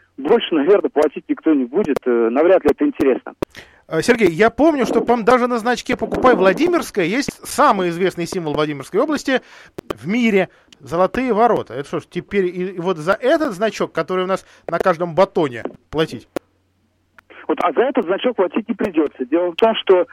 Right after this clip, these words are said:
Speaker 1: а, документ, э, особо учитывает, э, гербовую продукцию, эмблемы и так далее. До этого пока не дошло.
Speaker 2: Мгм.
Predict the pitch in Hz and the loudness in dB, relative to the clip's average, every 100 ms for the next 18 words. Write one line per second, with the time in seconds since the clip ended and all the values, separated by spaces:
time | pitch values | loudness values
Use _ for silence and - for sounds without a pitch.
0 | - - - 139 139 143 139 135 135 277 | -10 -12 0 2 4 4 2 2 0 0
1 | 156 - 202 226 233 - 147 143 147 - | 2 2 2 0 -2 2 2 4 2 2
2 | 196 151 143 - - 349 285 135 131 127 | 2 2 2 2 0 0 2 2 2 2
3 | 131 123 123 262 233 214 202 185 185 185 | 2 2 0 -2 0 2 2 2 2 4
4 | 185 175 - 143 139 175 196 147 143 143 | 2 0 0 0 2 2 2 2 2 2
5 | 202 233 196 - - 139 147 220 247 202 | 2 2 -2 -8 -10 0 2 4 2 2
6 | 139 175 175 147 147 135 - 101 - - | 2 2 2 2 2 0 -2 -8 -10 -16
7 | _ _ _ 127 123 | _ _ _ -20 -16